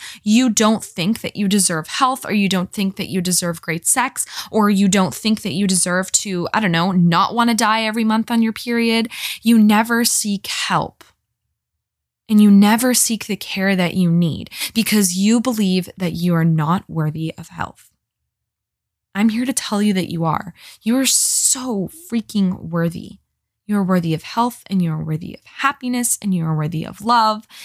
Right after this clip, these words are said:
and life and adventure and experience. <laughs> You're so worthy, you guys.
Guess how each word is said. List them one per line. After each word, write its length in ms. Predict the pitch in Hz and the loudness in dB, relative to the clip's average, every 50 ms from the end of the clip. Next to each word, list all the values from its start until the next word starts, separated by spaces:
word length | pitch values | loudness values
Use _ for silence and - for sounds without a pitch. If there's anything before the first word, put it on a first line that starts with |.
| - - - - | -14 -14 -6 -2
and 240 | 190 185 180 180 | 0 2 4 4
life 360 | 190 190 196 208 208 - - - | 4 4 2 0 -2 -4 -8 -8
and 100 | - 185 | -4 -4
adventure 720 | 175 160 165 180 180 190 190 - - - 190 185 185 - - | -4 -2 -2 0 0 0 0 0 -2 -2 -4 -4 -4 -4 -4
and 80 | 170 | -6
experience. 960 | 170 - - - - - - 202 190 190 190 185 190 185 185 190 185 - - 226 | -8 -8 -6 -8 -8 -6 -4 0 2 2 4 4 4 4 4 2 2 0 0 0
<laughs> 0 | |
You're 240 | 247 202 202 277 | 0 2 2 0
so 420 | 277 294 - - - 254 240 262 277 | 0 0 2 2 2 2 2 0 0
worthy, 500 | 247 220 226 220 254 320 359 330 302 240 | -2 -4 -2 0 2 2 2 2 0 0
you 200 | 208 180 165 160 | 0 0 0 0
guys. 640 | - 147 165 180 214 262 302 311 320 - - - | 0 0 0 0 -2 -2 -4 -6 -10 -10 -12 -14